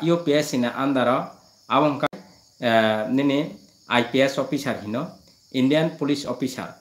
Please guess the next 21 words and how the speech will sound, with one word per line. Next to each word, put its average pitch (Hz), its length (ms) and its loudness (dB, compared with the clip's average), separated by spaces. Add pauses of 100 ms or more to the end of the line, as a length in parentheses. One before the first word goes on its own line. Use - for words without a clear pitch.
(320)
I 120 140 0
P 127 160 0
S - 160 0
officer. 110 360 -8 (540)
Abo 139 240 2
hongka 131 320 -2
hongkai 151 260 -2 (460)
U 160 240 2
P 127 160 4
S 131 160 -2
C 113 80 -4
ni 107 80 -4
under 104 240 -4
o. 82 80 -8 (880)
Abo 135 240 0
hongkai 143 240 0
waisene 143 400 2
nung 127 320 0
S 123 240 -4
P 123 80 -2
man 113 240 0